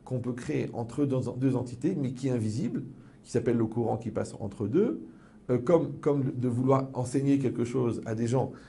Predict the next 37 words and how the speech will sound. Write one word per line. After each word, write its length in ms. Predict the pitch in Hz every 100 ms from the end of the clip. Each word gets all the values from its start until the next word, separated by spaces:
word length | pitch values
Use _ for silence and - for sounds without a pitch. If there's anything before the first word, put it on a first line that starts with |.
| - -
et 100 | 104
qui, 140 | -
eux, 160 | 139 139
vont 160 | 131
le 120 | 120 117
comprendre. 520 | 120 101 127 190 185
Donc, 260 | 95 120
il 40 | -
y 40 |
a 40 | 120
une 60 |
espèce 260 | 120 123 117
de 100 | 110
cou-, 220 | 107 - - -
d'arc 280 | 123 131
électrique 380 | 127 120 - 135
qui 100 | -
va 80 | 110
s'établir 480 | 107 - 117 123 120 - - -
entre 240 | - 117 127
une 100 | 117 113
volonté 640 | 107 135 135 135 131 90
d'exprimer 720 | 107 113 113 - 131 123 -
et 100 | 117
une 120 | 117
volonté 440 | 117 131 123 123 107
d'apprendre. 540 | 110 107 131 127 85 - - -
Et 80 | -
cet 240 | 117 131
arc 160 | 135 135
électrique, 400 | 123 - 131 -
il 80 | 127
peut 120 | 127
être 120 | 117
très, 200 | - 180
très 160 | - 135
puissant 440 | - 117 175 190